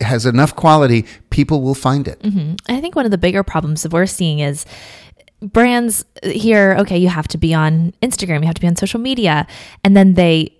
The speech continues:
Speaker 2: all look the same. It's a, the aesthetic that, that works well on that platform. Everyone kind of has taken the same idea and run with it, and you see so much similarity there.
Speaker 1: Look,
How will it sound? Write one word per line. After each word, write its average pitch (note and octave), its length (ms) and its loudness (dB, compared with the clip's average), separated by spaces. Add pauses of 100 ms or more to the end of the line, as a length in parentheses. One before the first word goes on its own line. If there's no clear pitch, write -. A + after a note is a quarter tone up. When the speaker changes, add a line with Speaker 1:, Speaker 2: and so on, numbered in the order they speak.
Speaker 2:
all G3 200 0
look F3 140 -2
the E3+ 80 -8
same. - 460 -12
It's - 180 -2
a, - 140 -4 (100)
the F3+ 260 0
aesthetic - 520 0
that, D#3 300 -4
that D#3 140 -4
works D#3+ 300 -4
well D#3+ 160 0
on D3+ 80 0
that D3 160 -2
platform. A3 400 0
Everyone E3 400 0
kind - 160 -4
of D#3+ 60 0
has D3 120 -4
taken D#3 280 -4
the D3 80 -2
same A#3 280 -4
idea F3 300 0
and C#3+ 160 -4
run D#3 140 0
with G3+ 160 -4
it, B2+ 100 -4
and A#2 160 -6
you D3+ 120 -2
see - 240 -4
so - 180 -4
much - 340 -4
similarity F3+ 540 -6
there. E4+ 120 -2
Speaker 1:
Look, - 160 -2